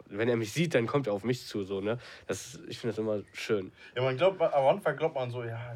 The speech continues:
Speaker 2: die Leute haben so eine Reichweite, die möchten dich nur kennenlernen und so.
Speaker 1: Richtig.
Speaker 2: So, und dann, äh, steht er vor dir und sagt, „Oh, hallo.“
Speaker 1: Ja,
Speaker 2: So,
Speaker 1: das
Speaker 2: es kommen
Speaker 1: stimmt.
Speaker 2: auch richtig viele Leute zu mir und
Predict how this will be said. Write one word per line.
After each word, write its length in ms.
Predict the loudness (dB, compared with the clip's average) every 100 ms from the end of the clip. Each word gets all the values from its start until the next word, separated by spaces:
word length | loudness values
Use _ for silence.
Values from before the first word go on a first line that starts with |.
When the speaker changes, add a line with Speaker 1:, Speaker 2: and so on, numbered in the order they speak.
| -10
Speaker 2:
die 60 |
Leute 260 | -10 -8 -6
haben 160 | -8 -8
so 80 |
eine 160 | -10 -4
Reichweite, 680 | -4 -4 -8 -8 -6 -6 -6
die 80 | -6
möchten 260 | -8 -8
dich 140 | -14 -14
nur 100 | -6
kennenlernen 480 | -4 -4 -6 -8 -10
und 120 | -8
so. 80 | 0
Speaker 1:
Richtig. 500 | 0 2 -2 -4 -10
Speaker 2:
So, 220 | -10 -8 -4
und 120 | 0
dann, 300 | 0 -2 -4
äh, 180 | -2 -2
steht 160 | 0
er 100 | -2
vor 200 | 2 2
dir 140 | 2 -2
und 80 | -2
sagt, 160 | -2
„Oh, 140 | 0 0
hallo.“ 320 | 0 -2 -6 -14 _
Speaker 1:
Ja, 260 | 0 2 0 -10 _ 0
Speaker 2:
So, 100 | 0
Speaker 1:
das 80 |
Speaker 2:
es 100 | 2
kommen 140 | 2 6
Speaker 1:
stimmt. 120 | 6
Speaker 2:
auch 100 | 4
richtig 240 | -8 -10 -10
viele 180 | -6
Leute 300 | -2 -2 -4
zu 160 | -8 -8
mir 300 | -4 -2 -4 -10 _ _ _ _ -6
und 320 | -6 -6